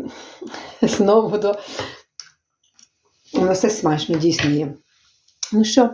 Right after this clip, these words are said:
хто був сьогодні зі мною, дивився, як я, е, перший раз готувала отаку запіканочку з лаваша з фаршем, приготуйте і ви це і переконаєтеся, що це дійсно є смачно.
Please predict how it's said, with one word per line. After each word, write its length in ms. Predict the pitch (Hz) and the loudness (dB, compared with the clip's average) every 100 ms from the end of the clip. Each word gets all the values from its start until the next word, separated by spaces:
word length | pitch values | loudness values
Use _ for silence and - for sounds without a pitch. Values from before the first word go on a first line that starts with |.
| - - - - | -6 -18 -16 -18
хто 180 | - 226 | -2 0
був 180 | 214 214 | 2 2
сьогодні 320 | - 190 196 | 2 0 0
зі 140 | 185 202 | -2 0
мною, 240 | 202 208 | 2 4
дивився, 360 | 202 208 214 196 | 4 2 2 -2
як 120 | - | 0
я, 200 | 185 180 - - - - - | 0 -2 -14 -18 -20 -20 -6
е, 240 | 190 185 185 | -2 0 2
перший 340 | 202 185 214 | 2 4 4
раз 280 | 190 190 185 | 4 2 0
готувала 440 | 175 190 180 185 | -4 0 2 2
отаку 280 | 180 180 - | 2 -2 -4
запіканочку 760 | 170 180 180 190 180 175 - 175 | -4 -4 -4 -2 -2 -4 -4 0
з 40 | |
лаваша 500 | 175 175 175 185 170 | 2 2 2 2 2
з 120 | 170 | 0
фаршем, 460 | - 185 175 - 180 - - - - - | 0 2 2 -2 -6 -10 -20 -20 -14 -4
приготуйте 520 | 208 214 233 226 220 | -2 2 2 2 2
і 120 | 208 | 2
ви 200 | 185 175 | 6 4
це 420 | 175 - 196 190 233 | 4 0 0 0 -2
і 60 | |
переконаєтеся, 840 | - 190 185 190 214 226 226 226 214 | -2 -2 -2 -2 0 0 0 -4 -4
що 160 | 180 | -4
це 140 | - 175 | -4 -4
дійсно 380 | 185 220 226 | -2 -2 0
є 340 | 185 175 185 185 | 0 0 0 -2
смачно. 600 | - 196 165 - 160 | 0 0 0 -2 -8